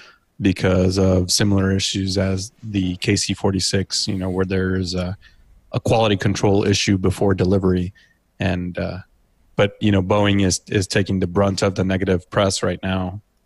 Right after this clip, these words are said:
But, uh, e-, like, just like you said, Nev, ev-, every manufacturer goes through some of these challenges. And,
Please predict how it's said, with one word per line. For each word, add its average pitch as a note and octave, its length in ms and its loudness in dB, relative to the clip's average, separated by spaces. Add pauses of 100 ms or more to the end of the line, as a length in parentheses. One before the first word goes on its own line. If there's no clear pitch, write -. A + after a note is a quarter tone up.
(120)
But, G2+ 380 -6
uh, F#2 340 -4
e-, G#2+ 320 -4
like, G2 220 -4 (180)
just - 240 0
like G2+ 140 0
you G#2 80 0
said, F#2+ 220 0
Nev, F#2 280 -4
ev-, G#2 240 0
every G2+ 240 2
manufacturer F#2+ 600 0
goes F#2+ 320 -2
through F#2+ 120 -4
some F#2+ 200 -4
of F#2+ 60 -4
these F2+ 240 -4
challenges. F#2 640 -6
And, F#2 180 -10